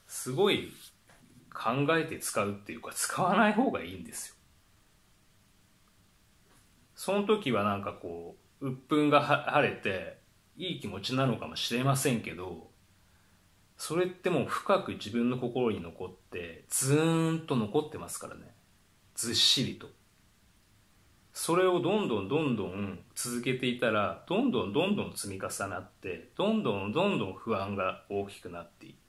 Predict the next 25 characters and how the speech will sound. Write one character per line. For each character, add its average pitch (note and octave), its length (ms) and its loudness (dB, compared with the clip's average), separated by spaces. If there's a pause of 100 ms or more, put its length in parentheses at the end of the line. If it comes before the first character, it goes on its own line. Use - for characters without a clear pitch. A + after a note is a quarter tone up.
て、 G2+ 340 -4 (840)
病 G2+ 220 -4
気 - 140 -10
に F#2+ 100 -8
な A2 140 -4
っ - 140 -16
た A2+ 120 2
り、 C#3 400 0 (640)
そ - 160 -4
し - 180 -6
て C#3 440 0
良 A#2+ 160 0
く A2+ 100 -4
な C3 180 2
い C#3+ 120 0
こ G#2 100 -4
と C#3 420 0
が C#3 200 8
起 F2+ 180 -6
こ C3+ 180 -2
っ - 60 -16
た - 100 -12
り D#2+ 100 -12
す - 160 -8
る。 E2+ 160 -14